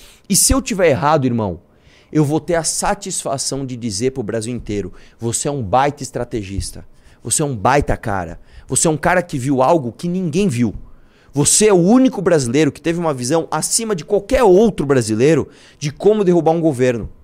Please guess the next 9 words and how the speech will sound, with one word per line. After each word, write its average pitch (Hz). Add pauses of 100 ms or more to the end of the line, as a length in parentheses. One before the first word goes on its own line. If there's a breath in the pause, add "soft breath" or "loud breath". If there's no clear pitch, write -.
(140)
de 117
como 180
derrubar 156
um 160
ministro 160
do 143
S 143
T 151
F." 127